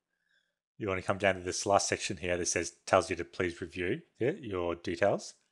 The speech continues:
Basically, it tells you that you've got support twenty-four seven whenever you need it,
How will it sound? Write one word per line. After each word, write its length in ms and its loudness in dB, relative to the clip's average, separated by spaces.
Basically, 360 6
it 60 -4
tells 240 6
you 140 4
that 100 -2
you've 140 -6
got 260 4
support 500 0
twenty-four 320 -6
seven 420 -6
whenever 260 -4
you 100 -6
need 220 -4
it, 200 -4